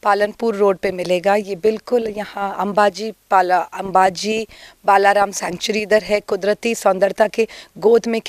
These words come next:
हमारा होटल खेल रहा है। बालाराम नदी के ऊपर हमारा बालाराम मंदिर, जो हमारे होटल को हमेशा bless करके रखता है।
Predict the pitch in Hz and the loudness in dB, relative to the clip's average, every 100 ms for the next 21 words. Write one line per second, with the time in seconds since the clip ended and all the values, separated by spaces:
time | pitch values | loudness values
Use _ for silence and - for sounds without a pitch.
0 | - 208 190 196 190 185 190 - 220 226 | -4 0 0 0 2 2 2 4 4 4
1 | 214 202 208 190 202 - - - _ 180 | 2 2 0 0 -4 -6 -20 -20 _ -2
2 | 196 214 214 202 190 202 226 - 220 202 | 0 0 -2 -4 -4 -4 -6 0 0 0
3 | - 208 202 196 185 180 180 - _ _ | 4 4 4 -2 0 0 0 -6 _ _
4 | - 214 185 196 202 208 196 202 214 190 | -20 0 2 2 0 0 -2 0 -2 -2
5 | 196 196 190 196 190 233 _ - 202 214 | -6 0 2 2 -2 -12 _ -14 -2 0
6 | 208 208 190 190 - 175 170 202 - 226 | 0 -2 -8 -6 -6 -6 -4 -4 0 0
7 | 214 226 208 - - 214 214 | 0 -2 -2 -2 -6 -4 -4